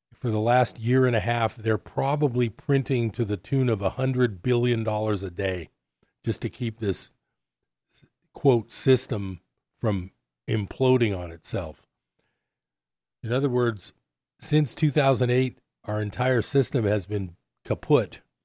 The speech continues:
but they've kept it alive by printing money. The problem is the debt that I've talked about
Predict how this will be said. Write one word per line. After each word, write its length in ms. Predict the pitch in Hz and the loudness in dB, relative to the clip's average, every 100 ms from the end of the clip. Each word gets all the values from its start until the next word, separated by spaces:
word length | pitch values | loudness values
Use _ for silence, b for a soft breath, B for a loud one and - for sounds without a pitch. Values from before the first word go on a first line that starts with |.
| _ _ | _ _
but 160 | - 110 | -6 -4
they've 240 | 113 101 | -2 -4
kept 280 | - 135 - | -2 -2 0
it 80 | 131 | -4
alive 440 | 110 113 127 127 | 0 0 2 0
by 160 | 107 104 | 0 -6
printing 600 | - - 139 135 127 117 | -6 -2 0 0 0 0
money. 420 | 113 131 95 69 _ _ _ _ _ _ _ _ _ _ _ _ _ _ _ _ _ _ _ _ _ _ _ | 2 0 -2 -8 _ _ _ _ _ _ _ _ _ _ _ _ _ _ _ _ _ _ _ _ _ _ _
The 120 | - 110 | -6 -4
problem 460 | 131 139 151 139 | 0 0 2 2
is 340 | 127 123 107 - _ _ _ _ | 4 2 0 -6 _ _ _ _
the 120 | 104 | -8
debt 340 | 87 131 143 | 0 2 2
that 120 | - 120 | 0 -2
I've 200 | 117 - | -2 -2
talked 300 | 123 123 - | -4 -4 -4
about 320 | 117 113 | -2 -2